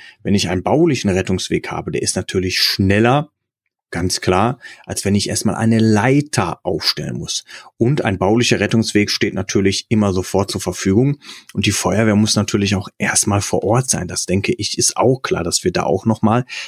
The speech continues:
Zeit haben. Zeit, bis A, die Alarmierung gelaufen ist, erstmal der Brand erkannt ist, die Feuerwehr alarmiert worden ist, dann die Feuerwehr an der Einsatzstelle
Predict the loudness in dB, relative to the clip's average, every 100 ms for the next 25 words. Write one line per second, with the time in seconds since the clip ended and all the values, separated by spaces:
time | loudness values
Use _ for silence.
0 | -8 -4 0 0 0 -4 -6 -4 -2 0
1 | -2 -6 -4 0 2 4 2 2 4 4
2 | 4 4 4 2 2 0 0 -4 -4 -2
3 | 0 -2 -2 -2 0 -2 0 -2 0 -2
4 | -4 -8 -14 -10 -8 -2 0 2 2 2
5 | 2 4 4 2 2 2 4 2 0 -4
6 | -14 -8 -2 2 2 0 0 2 2 0
7 | 0 0 2 0 0 -2 -4